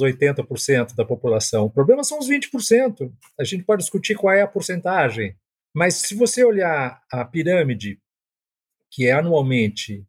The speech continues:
publicada, antigamente era pelo Credit Suisse, agora publicado pela União do Banco Suíço, a U B S, aqueles bancos suíços, eles têm um re-, um relatório anual chamado Global Wealth Report, né? Um relatório sobre a riqueza global. O relatório,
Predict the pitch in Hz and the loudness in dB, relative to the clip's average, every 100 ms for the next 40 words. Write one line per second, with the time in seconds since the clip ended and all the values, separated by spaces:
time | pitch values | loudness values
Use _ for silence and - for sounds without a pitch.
0 | - 143 151 - 113 107 101 107 - _ | -6 -4 -2 0 2 2 0 -2 -6 _
1 | _ _ - 170 190 208 202 196 185 - | _ _ -4 0 4 4 4 2 0 -2
2 | - 165 156 - 156 156 143 170 156 135 | -6 -6 -4 -2 -2 -2 -6 -4 -2 -2
3 | - 127 120 156 156 135 135 131 131 120 | 0 0 2 2 0 -2 -4 0 0 0
4 | 123 113 110 110 110 95 101 - 190 220 | -2 -2 0 0 0 -2 -4 0 2 2
5 | 107 107 110 135 175 180 - - 95 - | 2 0 2 4 4 2 -4 -14 -16 -6
6 | 117 110 - 185 226 - - _ _ _ | -6 -6 -6 -2 -2 -2 -8 _ _ _
7 | 196 202 254 254 196 202 160 160 165 156 | -2 2 2 4 4 2 0 2 2 2
8 | 143 127 120 135 143 175 160 160 151 135 | 2 2 2 0 0 0 0 0 -2 2
9 | 185 220 214 208 190 170 175 185 - 156 | 4 4 4 2 2 2 2 -2 -4 -6
10 | 156 143 120 104 87 - 120 170 139 156 | -6 0 2 2 -2 -8 -4 -2 0 2
11 | 165 160 190 196 180 - 185 180 170 147 | 2 2 2 2 0 -4 -4 -2 0 0
12 | 139 143 180 160 147 139 101 87 - _ | -2 0 0 2 2 0 0 -4 -6 _
13 | 110 110 117 123 127 165 160 | -10 -2 0 2 2 2 -2